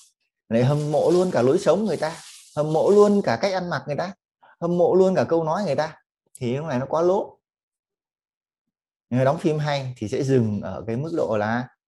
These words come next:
là diễn viên giỏi. Chứ người ta không thể là mô phạm là một cái người, người giỏi đạo đức hay giỏi trí tuệ để mình mô hình mình đi theo được. Đạo đức, trí tuệ phải là phải những người nó xứng đáng hơn, những bậc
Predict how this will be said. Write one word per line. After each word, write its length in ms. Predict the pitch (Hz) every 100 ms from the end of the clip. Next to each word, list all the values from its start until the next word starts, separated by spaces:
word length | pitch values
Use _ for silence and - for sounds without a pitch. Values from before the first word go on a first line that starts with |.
| _ _ _ _ _ _ _
là 120 | 104 107
diễn 240 | 139 165
viên 160 | 156 131
giỏi. 320 | 95 101 110 - _ _ _ _ _
Chứ 60 | 202
người 200 | 185 156
ta 120 | 156
không 220 | 156 165
thể 60 | 131
là 100 | 113
mô 320 | 143 170 175
phạm 360 | 165 151 - 117
là 100 | 120
một 160 | 120 156
cái 100 | 156
người, 380 | 127 123 151 - _ _ _ _ _ _ _ _ _
người 140 | 131 135
giỏi 200 | 117 107
đạo 140 | 110
đức 160 | 185 214
hay 100 | 180
giỏi 140 | 113 98
trí 140 | 151 -
tuệ 200 | 165 - - _ _ _ _
để 140 | 107
mình 240 | 120 127 151
mô 140 | 165
hình 220 | 156 135 131
mình 120 | 143
đi 100 | 156
theo 220 | 165 160
được. 300 | 139 135 - _ _ _ _ _ -
Đạo 140 | -
đức, 140 | 180 220
trí 100 | 180
tuệ 260 | 185 170 123
phải 100 | 117
là 200 | 110 113 117
phải 300 | 98 76 107
những 180 | 120
người 140 | 135 113
nó 100 | 131
xứng 200 | - 143
đáng 200 | 127 170
hơn, 340 | 180 175 135
những 200 | 123
bậc 80 | 151